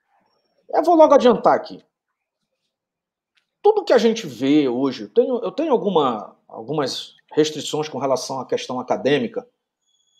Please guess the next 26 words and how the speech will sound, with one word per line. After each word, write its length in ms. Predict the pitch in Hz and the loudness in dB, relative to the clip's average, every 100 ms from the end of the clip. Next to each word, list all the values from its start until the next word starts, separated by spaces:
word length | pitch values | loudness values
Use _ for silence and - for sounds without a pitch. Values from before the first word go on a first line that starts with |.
| _ _ | _ _
porque 460 | 131 - - 185 185 | -8 -6 2 2 2
muito 600 | 170 190 262 381 415 381 | -4 4 6 6 4 2
do 160 | 226 254 | 4 4
dinheiro 500 | 220 165 151 151 127 | 4 8 8 8 4
que 220 | - 131 | -4 -10
fomenta 580 | - 123 127 165 165 123 | -2 0 2 0 2 0
determinados 600 | 123 139 123 123 127 - | 0 -6 -4 -4 -6 -6
estudos 420 | 127 - 131 117 | -12 -6 -8 -8
e 60 | 127 | -8
pesquisas 760 | - - - 147 170 127 - - _ _ _ _ - _ - | -6 -6 -6 -2 -2 -2 -8 -20 _ _ _ _ -20 _ -4
vem 300 | - 233 339 | 4 6 6
de, 500 | 330 208 165 127 98 - _ - | 2 2 2 2 -2 -12 _ 0
é 180 | 139 214 | 6 8
oriundo 520 | 240 160 156 151 127 | 8 6 2 2 -2
de 260 | 104 117 - | -6 -10 -12
fundos 420 | _ - 156 135 131 | _ -4 -4 -4 -6
internacionais 800 | 127 135 120 135 113 123 143 - _ _ _ _ _ _ _ _ | -4 -4 -6 -8 -6 -6 -6 -14 _ _ _ _ _ _ _ _
e 520 | 143 151 165 170 156 | -6 -2 2 2 0
o 80 | - | -2
Brasil 560 | 151 170 147 175 202 - - | 2 4 4 2 0 -2 0
corre 300 | 185 202 214 | 4 4 2
risco 400 | 208 226 - 139 | 0 0 -4 -6
com 120 | 131 | -6
algumas, 420 | 120 120 113 - _ _ _ _ _ _ | -6 -4 -6 -6 _ _ _ _ _ _
com 100 | 131 | -4
algumas, 380 | 123 139 139 | -2 0 0